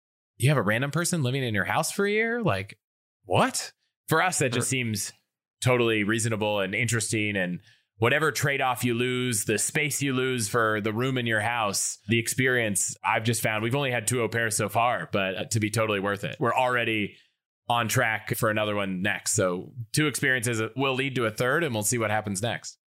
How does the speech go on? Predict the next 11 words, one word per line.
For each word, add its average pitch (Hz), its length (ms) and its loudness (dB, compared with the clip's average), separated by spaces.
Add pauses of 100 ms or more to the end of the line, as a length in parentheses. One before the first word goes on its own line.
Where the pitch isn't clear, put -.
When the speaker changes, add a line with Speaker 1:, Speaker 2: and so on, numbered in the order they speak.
(200)
Speaker 2:
My 147 220 4
guess 156 240 0
is 120 180 0
you 127 80 0
can't 139 240 0
imagine 110 380 0
your 98 100 0
life 98 220 -2
not 95 240 0
having 95 340 -4
it. 95 140 -4